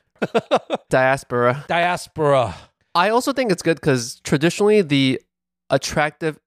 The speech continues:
Speaker 2: Asian body has always been a certain slender type.
Speaker 1: Very
Speaker 2: Like,
Speaker 1: slender.
Speaker 2: these women are just breaking that stereotype and showing you that you can be fit, muscular, and just be just as attractive.
Speaker 1: I've been trying to urge women, like, they go,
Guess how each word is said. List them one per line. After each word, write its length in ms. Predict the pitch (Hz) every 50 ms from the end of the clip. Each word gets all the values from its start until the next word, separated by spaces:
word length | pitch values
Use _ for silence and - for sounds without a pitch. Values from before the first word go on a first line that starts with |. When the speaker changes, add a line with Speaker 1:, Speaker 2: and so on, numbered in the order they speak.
| _ _
Speaker 2:
Asian 340 | - 135 139 143 143 147 131
body 360 | 110 113 107 107 113 127 139
has 140 | 127 117 113
always 180 | 117 117 120 120
been 100 | 120 113
a 40 | 113
certain 300 | - - 123 117 117 113
slender 500 | - - - - 117 117 120 120 120 117
type. 300 | - - - 101 117 151 - _ _ _ _ -
Speaker 1:
Very 200 | 120 113 135 127
Speaker 2:
Like, 60 | 117 -
Speaker 1:
slender. 440 | - - 104 98 90 87 87 80 - _ _ _ _ _
Speaker 2:
these 300 | 127 160 196 220 190 147 147
women 360 | 139 131 151 147 151 147 139
are 140 | 123 117 120
just 220 | 117 127 117 -
breaking 280 | - 127 135 - - 131
that 120 | 110 107
stereotype 600 | - - 151 175 139 113 - 113 104 104 - - - _
and 140 | - 123 120
showing 300 | - - 165 160 180 190
you 100 | 180 156
that 140 | 127 120 117
you 100 | 139 165
can 140 | - 202 160
be 120 | 143 139
fit, 440 | 123 - _ - 156 156 165 - -
muscular, 720 | 127 123 127 131 - - - 147 147 156 170 190 208 220 _ _ _ -
and 160 | 131 143 147
just 160 | 156 175 -
be 100 | - 180 143
just 320 | 123 - 165 170 165 -
as 80 | 147 135
attractive. 540 | 131 - - 110 107 - - 98 - - _ _ _
Speaker 1:
I've 140 | - 151 160
been 100 | 190 220
trying 160 | 208 208 214 202
to 140 | 185 180 -
urge 280 | 143 151 170 160 135
women, 360 | 127 117 120 123 131 135 143 139
like, 280 | 117 107 104 98 - _ _ _ _ _ _ _ _ -
they 80 | 170
go, 140 | 156 185 180